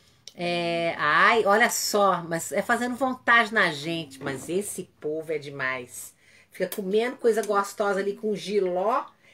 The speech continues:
Eu gosto do giló, mas do bife de fígado eu não gosto não, mas o giló eu separo, eu vou comer o giló.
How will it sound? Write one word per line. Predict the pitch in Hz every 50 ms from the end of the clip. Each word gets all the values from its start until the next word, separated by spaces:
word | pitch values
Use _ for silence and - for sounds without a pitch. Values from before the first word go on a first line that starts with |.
| _ -
Eu | 202 220 202
gosto | - - 240 269 - - 254
do | 311 320
giló, | 339 415 571 571 - 719 679 - - - 233 202 - 262 247 - - - - _ _
mas | - 196 214 208
do | 190 247 214
bife | 185 190 262 285 - - 254
de | 240 277
fígado | 269 - - 269 262 277 294 - 453
eu | 480
não | 508 554 554
gosto | 523 554 554 571 554 - - - -
não, | 640 622 - - -
mas | 202 208 175 -
o | 233
giló | 214 175 240 247 226 220 226
eu | 226 285 381
separo, | - - 403 359 - - - 254 247 269 285 311
eu | 330
vou | 370 359
comer | - 359 302 277 269
o | 269
giló. | 226 233 320 466 508 554 523 453 220 180 - -